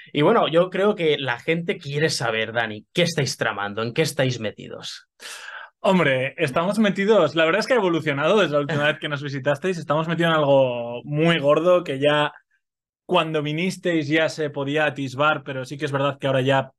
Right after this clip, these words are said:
Speaker 2: es una realidad. Al final nos hemos convertido en un ecosistema, que desde que anunciamos ese fatídico día,
Speaker 1: <laughs>
Speaker 2: el retraso y tal, ya lo veníamos diciendo, pero sí que es verdad que no se materializa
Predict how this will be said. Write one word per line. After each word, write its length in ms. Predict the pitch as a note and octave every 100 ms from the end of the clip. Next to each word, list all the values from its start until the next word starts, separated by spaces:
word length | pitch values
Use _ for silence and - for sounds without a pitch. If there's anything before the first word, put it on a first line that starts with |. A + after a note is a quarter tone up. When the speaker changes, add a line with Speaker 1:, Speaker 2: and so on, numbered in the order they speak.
| _
Speaker 2:
es 160 | D#3+ C#3
una 160 | D#3
realidad. 500 | C3+ C3 B2 A#2+ E3+ E3+ - - - -
Al 180 | C3+
final 280 | A#2+ C#3 D3
nos 140 | D#3 C#3+
hemos 180 | D#3+
convertido 460 | - D#3 D3+ C3+ D#3+
en 80 | D3+
un 440 | D3 C#3 B2+ B2 _
ecosistema, 680 | - B2 B2 A#2+ - D3+ A2+ - _ _
que 160 | C#3 C3
desde 400 | C3 A#2+ C3 A#2+
que 420 | B2+ B2 B2+ B2+
anunciamos 1040 | B2 C3 C3 C3 D3 D3+ D3+ D3+ D3+ C#3+ - - -
ese 280 | E3+ E3
fatídico 580 | E3 D#3 - D#3 D3+ D3+
día, 680 | D3 E3+ D#3+ D3 C#3+ C#3+ C#3+ -
Speaker 1:
<laughs> 100 | -
Speaker 2:
el 160 | E3 D#3
retraso 420 | D#3 D3 D#3 E3
y 80 | D3+
tal, 320 | F3 D#3 B2 _ _
ya 420 | - C#3 C3 D#3 F3
lo 100 | E3+
veníamos 420 | D#3+ D#3+ D#3+ D3
diciendo, 560 | D3 D3+ D#3 E3+ F#3
pero 180 | F3+ D3
sí 120 | C3
que 80 | C#3
es 60 | D#3
verdad 260 | D3 D#3 D#3
que 60 |
no 100 | D3
se 140 | C#3 D#3
materializa 800 | C#3+ C#3+ C#3 C#3 C#3 E3+ D#3+